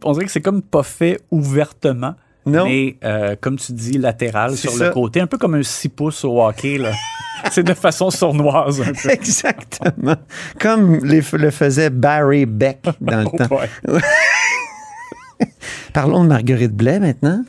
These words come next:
Speaker 2: qui est
Speaker 1: Oui.
Speaker 2: sur les lignes de côté.
Speaker 1: Oui.
Speaker 2: Ce matin, on parlait d'épuisement professionnel, euh, dans les médias, puis je pense que c'est pas tout à fait ça.
Speaker 1: Ben, c'est son, son bureau et elle-même ont, ont nié, là, que c'est un épuisement professionnel comme tel. Elle dit qu'elle a un problème à une jambe et elle avait déjà eu une infection à une jambe, ça avait tardé,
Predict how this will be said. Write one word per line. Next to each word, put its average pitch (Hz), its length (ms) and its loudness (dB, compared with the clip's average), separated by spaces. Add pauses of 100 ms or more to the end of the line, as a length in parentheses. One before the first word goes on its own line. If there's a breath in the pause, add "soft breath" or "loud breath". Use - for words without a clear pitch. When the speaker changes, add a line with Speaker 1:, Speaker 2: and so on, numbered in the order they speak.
(140 loud breath)
Speaker 2:
qui 131 80 0
est 135 60 4
Speaker 1:
Oui. 196 60 2
Speaker 2:
sur 147 100 2
les 139 120 4
lignes 165 180 4
de 156 100 4
côté. 151 520 2 (280 loud breath)
Speaker 1:
Oui. 143 260 2
Speaker 2:
Ce - 120 -4
matin, 135 320 2
on 165 80 2
parlait 139 320 0
d'épuisement 135 720 0
professionnel, 143 840 0 (100)
euh, 135 200 0
dans 139 160 2
les 139 100 4
médias, 139 400 2
puis - 140 -6
je - 80 -8
pense 240 200 -2
que 165 120 -6
c'est 165 160 -4
pas - 220 -2
tout - 160 -10
à 156 100 2
fait 196 140 0
ça. - 180 -4
Speaker 1:
Ben, 143 260 2
c'est 160 160 -4
son, 165 400 0
son 165 180 -2
bureau 175 300 -2
et 226 40 2
elle-même 165 400 2
ont, 117 580 2
ont 120 220 -2
nié, 123 480 0
là, 131 100 -2
que - 80 -10
c'est 120 180 -6
un 120 120 -2
épuisement 123 540 -2 (160)
professionnel 117 960 -2
comme 104 300 -2
tel. 147 380 0
Elle 113 100 -2
dit 117 120 -8
qu'elle 113 200 -2
a 107 60 0
un 104 120 -2
problème 113 480 -2
à 104 100 0
une 107 180 -6
jambe 127 440 0
et 113 60 0
elle 104 220 -2
avait 110 160 -4
déjà 123 320 -2
eu 135 120 -2
une 143 120 -2
infection 147 680 -4
à 120 80 0
une 113 140 -4
jambe, 139 380 -2
ça 113 100 -2
avait 110 160 -2
tardé, 123 640 -4